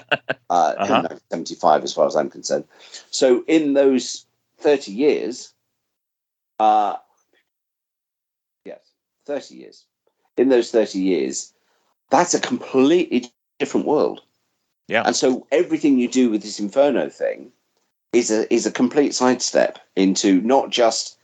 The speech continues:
Speaker 2: an interesting story about people trying to survive under terrible, terrible circumstances,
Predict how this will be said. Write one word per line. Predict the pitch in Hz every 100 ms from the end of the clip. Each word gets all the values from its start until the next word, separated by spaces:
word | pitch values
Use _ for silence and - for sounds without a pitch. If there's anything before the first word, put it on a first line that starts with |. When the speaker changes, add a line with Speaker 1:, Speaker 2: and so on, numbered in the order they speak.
| _ _ _ _ _ _ _ -
Speaker 2:
an | 104
interesting | 110 110 110 101 104
story | 101 104 95
about | 92 87 -
people | 95 -
trying | - 95
to | 90
survive | - 87 92 85 - -
under | 87
terrible, | 80 - 92 82 78
terrible | - 80 78 73
circumstances, | 85 85 78 71 67 55 - 50 - -